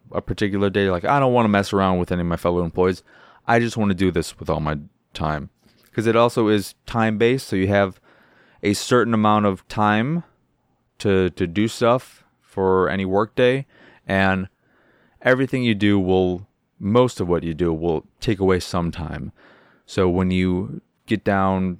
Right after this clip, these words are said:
at your desk to work and take in requests and all that jazz, that'll take away from your time. When you go to a shop or use a vending machine, you know, that'll take away, like, fifteen minutes of your time. When you break into,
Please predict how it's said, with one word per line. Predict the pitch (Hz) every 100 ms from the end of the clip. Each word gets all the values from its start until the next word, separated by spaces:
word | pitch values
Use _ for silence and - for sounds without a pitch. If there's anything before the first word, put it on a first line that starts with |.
| -
at | 92 80
your | 92
desk | 107 113 -
to | - 92
work | 92 104 -
and | 87 85 90 87
take | - 95
in | 95 92 87
requests | 87 101 104 -
and | 107
all | 104
that | 104
jazz, | 107 107 113 113 - _ _ -
that'll | 104 101
take | 92 92
away | 90 82
from | 80 - - 90 82 80 104 104 _
your | 85
time. | 85 - 65 58 - _ _ _
When | 95 98
you | 95
go | 104 101 98
to | - 104 101 101 98 95 95 _ _ _ -
a | 110
shop | - 127 107 87 -
or | 101
use | 98 98
a |
vending | 95 110 98
machine, | 82 - 80
you | 80
know, | 82
that'll | 90 90
take | 92
away, | 90 90
like, | 92
fifteen | - - 117 - 95 80
minutes | 71 69
of | 64
your | -
time. | 76 73 - - - -
When | - 92
you | 90 87 85 82 - - _ -
break | 104 107 104
into, | 107 101 98 101 95 92 90 92